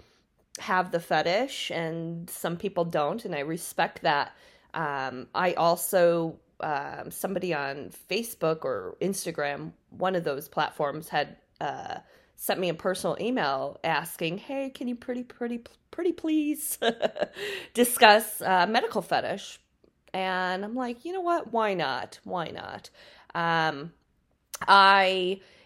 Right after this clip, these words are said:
have my specific things that I do while I play a naughty nurse and some things that I just don't do. But this episode, I will be discussing some stories,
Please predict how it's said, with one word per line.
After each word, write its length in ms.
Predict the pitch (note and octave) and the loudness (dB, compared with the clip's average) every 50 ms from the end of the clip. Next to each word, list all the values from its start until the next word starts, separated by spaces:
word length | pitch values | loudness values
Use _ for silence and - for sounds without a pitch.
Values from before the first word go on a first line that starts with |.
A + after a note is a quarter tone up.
| _ - | _ -8
have 300 | - - F#3+ F#3+ F#3+ F#3+ | 0 4 6 6 6 4
my 320 | G3 G3 F#3+ F3+ F3+ E3+ E3 | 2 0 0 2 2 0 0
specific 800 | F#3+ - - - - - F3 - - - F3+ F3+ F3+ E3+ E3+ | -2 -4 -8 -10 -6 -8 -8 -6 -4 -4 -4 -2 -4 -6 -6
things 400 | - - F#3 F3+ E3+ E3+ F3 E3+ | -6 -4 -2 -2 0 0 -2 -4
that 140 | - E3+ D3+ | -4 -2 0
I 160 | D#3 D3 C#3 | 2 0 0
do 460 | E3+ E3+ E3+ F3+ E3+ F3 E3+ E3+ F3 F3+ | 0 -4 -4 0 0 2 2 0 -2 -4
while 340 | F#3 - D#3+ D3 D3+ D3 | -2 0 2 2 4 4
I 100 | C#3+ C3+ | 2 0
play 320 | - - - - D#3+ D3 C#3+ | -2 -6 -6 -2 0 0 0
a 60 | D3 | 0
naughty 380 | E3 E3+ D3+ D3 C3+ D3 C#3+ C#3 | -2 -2 -2 -2 -2 -2 -4 -4
nurse 640 | D3+ D#3+ E3+ F#3+ G#3+ B3+ C4 - - - - - - | -2 -2 0 0 0 -2 -2 -4 -8 -8 -8 -8 -6
and 420 | - F3 E3 E3 D#3 D3 D3+ D#3 E3 | -4 -2 -2 -2 -2 -4 -6 -8 -10
some 300 | - - - F3 E3+ F3 | -10 -6 -4 -4 -4 -2
things 300 | - F3+ E3+ E3 F3 - | -2 -4 -4 -4 -2 -4
that 120 | E3+ D3+ | -2 0
I 140 | D#3 C#3+ C3 | 0 0 -2
just 400 | B2 - - - G#3 - - - | -2 -4 -4 -4 -4 -6 -8 -4
don't 260 | - F#3 F3 D3+ - | -2 -2 -2 -2 -6
do. 220 | - B3 C#4 B3+ | -4 -4 -2 -2
But 300 | G#3+ - D#3+ D3+ - - | -2 -2 -2 -4 -4 -4
this 240 | - A3 B3 A#3+ - | -4 -4 -4 -2 -4
episode, 420 | A3 G#3+ - A3+ A3+ - G#3+ G#3+ G#3 | -6 -6 -6 -8 -4 -2 -2 0 2
I 80 | F#3+ | 2
will 160 | F#3+ F#3 F#3 | 0 0 -4
be 180 | F#3 F#3 F3+ F#3 | -6 -4 -6 -6
discussing 680 | F3+ - F3+ E3+ - - - G#3 - - - F#3+ F#3+ F#3+ | -4 -6 -8 -10 -8 -4 -4 -4 -4 -4 -8 -10 -10 -8
some 160 | - F#3+ F3+ | -8 -8 -8
stories, 1000 | F3 - - - - F#3+ F#3+ G#3 G3+ F#3+ A#2 A#2 A2 B2 C3+ F3 F3 - - | -8 -10 -12 -6 -2 0 0 2 2 0 0 -2 -4 -8 -8 -10 -10 -10 -10